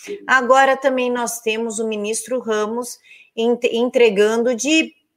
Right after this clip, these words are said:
favor, assim, de cortesia, digamos assim,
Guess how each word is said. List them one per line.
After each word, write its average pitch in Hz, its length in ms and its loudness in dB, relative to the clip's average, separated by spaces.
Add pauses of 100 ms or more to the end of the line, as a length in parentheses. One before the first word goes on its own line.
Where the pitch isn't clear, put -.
(380)
favor, 339 540 4
assim, 214 640 -2 (120)
de 185 720 -2 (520)
cortesia, 220 920 0 (140)
digamos 196 480 -2
assim, 190 520 -4